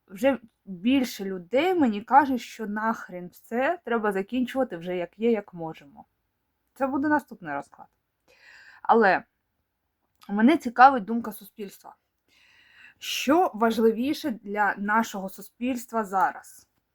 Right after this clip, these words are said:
Території чи все-таки за припинення обстрілів війни? Давайте подивимось, що випаде.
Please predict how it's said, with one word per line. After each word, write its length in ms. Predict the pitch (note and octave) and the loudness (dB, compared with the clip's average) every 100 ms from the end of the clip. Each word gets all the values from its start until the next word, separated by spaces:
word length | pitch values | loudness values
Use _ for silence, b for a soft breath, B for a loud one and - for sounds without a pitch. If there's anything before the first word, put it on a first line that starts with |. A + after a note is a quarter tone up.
| _ - - _ _ - - - | _ -20 -20 _ _ -16 -14 -4
Території 880 | G#3+ A#3+ - D4+ E4+ F4+ E4+ E4 | 2 2 2 2 4 4 2 -2
чи 200 | D4 - | -4 -8
все-таки 480 | A3 - C4+ C4 A3+ | -8 -6 -6 -4 -6
за 120 | F#3+ | -8
припинення 580 | G3+ A#3 A#3 A#3+ A3+ G#3+ | -6 -6 -2 2 4 4
обстрілів 540 | A#3 A#3 - G#3+ G3+ F3 | 2 0 -10 -8 -8 -6
війни? 420 | G3+ G3 E3+ D3 _ _ _ - | -4 -4 -6 -14 _ _ _ -8
Давайте 380 | F3+ B3 - | 2 2 2
подивимось, 800 | A#3 A3+ G#3 F3+ D#3 C#3 - - _ _ _ _ B B B B B B - | -4 -2 0 0 -2 -12 -20 -20 _ _ _ _ B B B B B B -6
що 440 | - - D#4+ F4 _ | -4 2 2 2 _
випаде. 540 | F#3+ F#3+ F3+ E3 A3 | -10 -8 -8 -12 -16